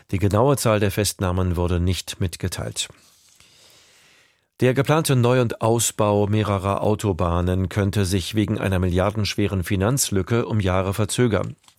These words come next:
Wie das Bundesverkehrsministerium auf Anfrage der Deutschen Presseagentur mitteilte, fehlen bis zweitausendneunundzwanzig Mittel von mindestens fünf Komma fünf Milliarden Euro.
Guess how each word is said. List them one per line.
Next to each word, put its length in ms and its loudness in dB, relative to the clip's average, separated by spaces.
Wie 80 0
das 180 2
Bundesverkehrsministerium 1300 0
auf 200 -2
Anfrage 540 2
der 120 2
Deutschen 340 0
Presseagentur 720 -2
mitteilte, 580 2
fehlen 440 2
bis 200 0
zweitausendneunundzwanzig 1500 0
Mittel 420 2
von 220 0
mindestens 560 0
fünf 300 -4
Komma 300 0
fünf 400 -4
Milliarden 500 0
Euro. 460 0